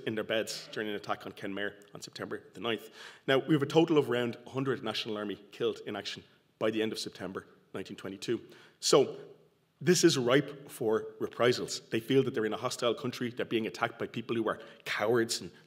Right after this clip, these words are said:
not the true soldiers of Ireland and so on. So this is what happens. This is some examples. This is, the picture is Jack Galvin. It's the first monument to Ballyseedy, you know, opposite the main one.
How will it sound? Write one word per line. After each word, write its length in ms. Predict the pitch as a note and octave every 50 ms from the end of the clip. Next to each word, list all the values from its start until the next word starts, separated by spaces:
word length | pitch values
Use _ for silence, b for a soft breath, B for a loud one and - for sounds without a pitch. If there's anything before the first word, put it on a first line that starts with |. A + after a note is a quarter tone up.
| b -
not 120 | G#2+ -
the 80 | - B2
true 200 | - - - G#2+
soldiers 360 | - - A2 A#2 G#2+ A2+ G2+
of 100 | G#2 G2+
Ireland 260 | G#2+ A2 G#2+ G#2 G2
and 80 | G2 F#2+
so 180 | - - G2+ A2
on. 140 | A2 G#2+ B B B B B B
So 120 | - C#3+
this 140 | C3 E3+ C#3
is 80 | D3 C3+
what 120 | C3 A#2
happens. 380 | - G#2+ - - E2+ - - - _ _ _ _ _ _ _ _ _ _ _ _ _ _ _ - B B B B B B B
This 140 | - E3+ -
is 120 | F#3 - -
some 160 | F#3+ E3+ D#3+
examples. 500 | C#3+ - C3 B2 A#2+ - B2 A#2+ - -
This 180 | - B2+ -
is, 100 | A2 - B B B
the 80 | -
picture 260 | - D3+ C#3 - - A#2
is 80 | A2
Jack 240 | - - A#2 - -
Galvin. 300 | - A2+ A#2+ A#2 A#2+ A2 B B B B -
It's 280 | - - - - - B B B B _
the 60 | -
first 260 | - - C#3+ C#3 - D3
monument 300 | B2+ A#2+ A#2 G#2 G2 -
to 60 | -
Ballyseedy, 520 | - G#2 G2 F#2+ - - G2+ F#2+ G2+ F#2+ - _ _ _ _ _ _ _
you 80 | A2 G2
know, 100 | G2+ G2
opposite 320 | G2+ G#2+ - - G#2+ -
the 60 | -
main 180 | A2 G2+ G#2+ G#2
one. 120 | G#2 G2+